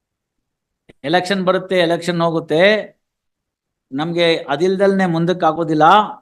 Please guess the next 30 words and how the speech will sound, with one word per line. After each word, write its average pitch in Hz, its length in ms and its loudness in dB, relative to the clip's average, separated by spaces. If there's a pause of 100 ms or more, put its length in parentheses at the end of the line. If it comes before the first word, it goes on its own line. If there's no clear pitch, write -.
(560)
ಬೆಳಗ್ಗೆ 170 340 0
ಶುರುವಾಗೋದೇ 202 580 2
ನಮ್ಗೆ 175 280 -2
ಅದರಿಂದ. 160 340 -2 (880)
ಆದ್ರಿಂದ 190 320 -2
ಅದ್ 156 240 -2
ಬೇಕು, 202 440 4
ಅದನ್ನ 190 220 0
ಸಾಗಣೆ 196 500 0
ಮಾಡಕ್ 185 360 -2
ನಮ್ಗೆ 175 180 -6
ಸ್ಪೆಷಲ್ 214 440 -4
ಪರ್ಮಿಷನ್ 190 480 -4
ಕೊಡಿ 165 220 -4
ಅಂತ 190 120 -8
ತಗೋಬೇಕು. 214 640 -4 (720)
ಅವಾಗ 208 240 -2
ಡಿ-, 180 400 0
ಡಿ-, 170 140 0 (440)
ಆ 143 260 -2
ಡಿಪಾರ್ಟ್ಮೆಂಟ್ 196 720 -2
ಅವರು 185 180 0
ಕೊಡ್ತಾರೆ, 185 440 -2
ಡಿಸ್ಟ್ರಿಕ್ಟ್ 185 420 -4
ಮ್ಯಾಜಿಸ್ಟ್ರೇಟ್ 180 460 -2
ಅಂದ್ರೆ 190 200 -6
ಡಿ 180 180 0
ಸಿ 190 160 -4
ಅವ್ರು 185 140 -2
ಕೊಡ್ತಾರೆ. 151 580 -6